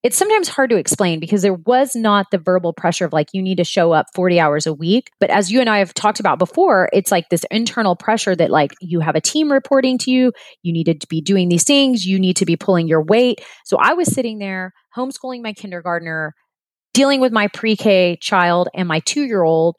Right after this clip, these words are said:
and then, like, trying to show up on Zoom forty hours a week and be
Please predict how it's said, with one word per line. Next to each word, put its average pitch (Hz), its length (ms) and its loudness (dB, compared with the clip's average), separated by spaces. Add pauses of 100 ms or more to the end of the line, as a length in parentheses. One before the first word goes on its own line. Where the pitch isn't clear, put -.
(260)
and 208 140 0
then, 208 100 2
like, 185 180 0
trying 226 340 -2
to 233 100 -2
show 196 280 2
up 196 160 2
on 165 240 0
Zoom 196 420 -2
forty 185 300 0
hours 160 280 2
a 156 60 -2
week 196 280 0
and 180 140 0
be 165 260 -2